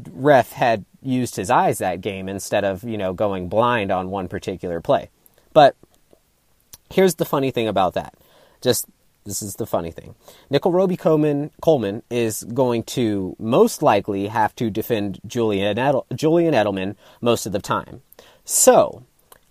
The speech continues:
I really hope that all that talk about Tom Brady, you know,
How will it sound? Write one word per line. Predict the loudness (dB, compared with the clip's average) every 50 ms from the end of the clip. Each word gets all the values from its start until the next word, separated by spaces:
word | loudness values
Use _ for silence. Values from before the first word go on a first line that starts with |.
| _ _ 2
I | 4 6 6 6 4 2
really | 0 0 2 4 4 4 4 4 4 2 0
hope | -2 -2 -2 0 2 2 0 -2 -6 _ -2
that | 0 0 0
all | 0 0 4 6 6 6 6
that | 4 4 2 2 0
talk | -2 -4 0 2 2 2 2 2 0
about | 0 0 0 0 -2
Tom | -6 -8 -4 -2 -2 0 0 0
Brady, | 2 2 4 4 4 2 0 0 0 -2 -4 -6 _ _ _ _ _ _
you | -4 0 2
know, | 2 4 2 2 0